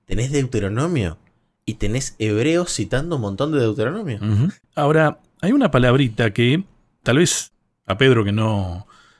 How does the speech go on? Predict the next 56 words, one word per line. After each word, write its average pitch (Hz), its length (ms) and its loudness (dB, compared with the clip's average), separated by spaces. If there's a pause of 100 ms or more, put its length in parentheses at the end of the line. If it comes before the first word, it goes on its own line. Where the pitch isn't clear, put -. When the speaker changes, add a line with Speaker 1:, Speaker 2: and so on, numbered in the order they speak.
(260)
Speaker 2:
le 120 180 0
costaba 190 260 2
entenderlo 131 400 4
a 104 60 2
Pablo. 98 440 2
Speaker 1:
Ajá. 101 300 -12 (140)
Había 165 180 0
diferencias. 95 560 -2
Speaker 2:
¿Eh? 131 140 0 (680)
Eh, - 120 -8
pero 147 200 4
hablaban 220 320 4
de 117 80 4
lo 104 120 4
mismo, 95 380 2
ese 123 140 -2
es 92 80 -2
Speaker 1:
Sí. 87 60 -4
Speaker 2:
el 82 80 -8
tema, 82 240 -10
¿no? 127 200 -8 (680)
Él 208 180 -4
habló 165 280 4
del 151 560 2
real 127 320 -2
sacerdocio. 95 920 -8 (360)
Speaker 1:
Habla 370 180 -20
de 127 80 -4
un 104 140 -8
pueblo, 110 580 -2 (160)
de 107 140 -8
un 110 100 -4
linaje. 104 800 -4
Speaker 2:
Ujú. 113 460 -4
Speaker 1:
Fíjense 180 440 -4
que 160 80 0
son 135 220 -4
todos 151 260 0
términos 143 380 -2
que 104 140 -2
venimos 110 340 -2
viendo 135 260 -2
en 101 120 -6
torno 143 380 -6
al, 101 200 -4
a 104 80 -8
la 98 220 -6
persona 151 400 -2
y 147 80 0
a - 20 0
la 95 120 -2
figura 117 360 -2
de 101 80 0
Jesús, 95 380 -8
¿no? 95 180 0
Speaker 2:
Ujú. 143 140 -4